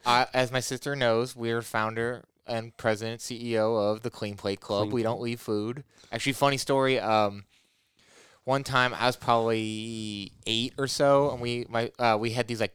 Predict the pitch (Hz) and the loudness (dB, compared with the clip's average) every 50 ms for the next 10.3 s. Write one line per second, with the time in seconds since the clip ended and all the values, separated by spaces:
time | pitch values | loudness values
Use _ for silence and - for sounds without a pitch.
0 | _ _ - - 135 120 - 123 120 120 120 - - _ _ - - 120 110 104 | _ _ -4 -2 -2 -2 0 2 2 4 2 2 0 _ _ -8 -2 0 0 2
1 | 104 104 - - 127 113 110 101 - _ - 143 143 - 147 139 127 - - - | 0 0 -2 0 0 0 0 0 -2 _ 0 0 0 2 2 0 0 0 -2 -4
2 | 127 120 - 139 127 - - _ _ - 127 120 117 113 120 120 123 123 123 123 | -4 -2 -2 -4 -6 -6 -10 _ _ -2 0 2 2 2 0 -2 -2 0 0 0
3 | 127 135 139 131 - - 120 110 101 95 113 110 117 123 127 135 139 139 139 143 | 0 -2 -4 -6 -8 -6 -6 -6 -4 -4 -4 -4 -2 -2 -4 -2 -4 -2 0 0
4 | 143 147 123 - 110 107 - - 131 - 104 - - 104 101 - 127 127 139 143 | 0 -2 -2 -2 -4 -4 -4 -6 -8 -8 -6 -4 -2 -2 -2 -2 -2 -2 0 2
5 | 147 156 156 143 120 110 110 117 113 - 101 - 104 95 110 107 107 107 98 - | 2 2 2 0 -2 2 2 2 2 0 -2 -6 -4 0 0 0 0 0 -2 -4
6 | 101 90 104 98 92 - 113 113 104 95 98 101 - _ - - 101 87 - - | -4 -4 -4 -6 -4 -4 -4 -4 -4 -4 -8 -12 -16 _ -10 -10 -8 -8 -8 -8
7 | - - - _ _ _ - - 147 143 135 139 143 139 151 139 131 131 117 - | -10 -10 -12 _ _ _ -4 0 2 2 4 4 4 4 2 2 2 2 0 0
8 | - - - 147 131 110 117 110 117 123 - 139 123 120 - - 120 117 110 - | -4 -8 -4 -2 0 4 4 4 4 4 2 -2 -6 -6 -6 -8 -8 -6 -2 0
9 | 123 113 110 107 107 101 92 - 107 110 117 123 127 120 117 104 104 92 110 123 | 0 2 2 2 0 0 -2 -2 0 0 0 0 0 -4 -6 -6 -6 0 4 4
10 | 120 107 101 101 101 101 | 6 6 4 2 -2 -4